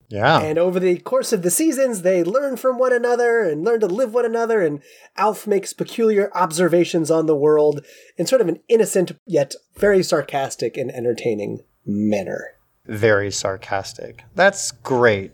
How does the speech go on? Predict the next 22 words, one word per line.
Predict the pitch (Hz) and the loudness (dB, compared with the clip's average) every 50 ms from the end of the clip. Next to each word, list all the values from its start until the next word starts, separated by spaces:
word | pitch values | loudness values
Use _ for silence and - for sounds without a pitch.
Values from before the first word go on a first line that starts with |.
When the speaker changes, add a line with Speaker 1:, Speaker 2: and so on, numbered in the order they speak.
| _ _ | _ _
Speaker 1:
And | - 151 156 156 156 156 151 151 | 0 0 2 4 2 2 0 -2
who | 143 - - 196 208 220 202 - | -6 -2 -2 0 0 0 -2 -2
is | - 156 165 160 147 127 | -2 -2 -2 -2 -4 -4
this | 117 131 135 127 - | -4 -4 -4 -4 -6
family | - - 135 127 127 127 127 123 120 | -4 -2 -2 -2 0 -2 -2 0 -2
of | 113 101 | -2 -2
the | 113 107 | -2 -6
Tanners? | - - - 120 117 110 101 98 98 98 98 - - - | -6 -6 -4 -2 -2 0 0 -2 -2 -6 -10 -14 -12 -8
You | - 143 175 196 | -6 -4 -4 -4
have | 196 156 - 139 123 117 113 113 113 117 123 123 - - | -6 -6 0 2 4 4 4 4 4 2 0 -2 -6 -12
Willie, | 107 98 104 120 147 151 131 113 110 110 120 143 | -10 -6 0 2 2 2 4 2 -2 -2 -2 -4
the | 160 156 147 | -2 -2 -4
father. | - - - - 113 98 101 104 104 107 117 135 | -4 -2 2 2 2 4 2 2 0 0 0 -2
He's | 120 - 123 107 - | -4 -8 -8 -6 -6
a | 113 | -6
social | - - - 127 110 104 - - 107 92 | -6 -2 2 2 2 2 0 -4 -4 -2
worker. | 95 98 95 - - 117 143 180 196 - - - - - - - - - - | -2 -2 -4 -2 -2 -2 -2 -2 -6 -10 -20 -20 -20 -20 -20 -20 -20 -20 -4
You | - 131 | 0 2
have | 120 110 - - - | 2 2 2 -2 -12
Kate, | - - - 123 113 123 - 202 - - - - - | -14 -6 -2 -2 -2 -2 -2 -6 -8 -10 -10 -8 -6
the | 107 107 107 | -2 0 0
mother. | 98 95 98 98 98 92 98 101 143 196 202 - | 2 2 2 2 2 4 2 0 0 -2 -6 -8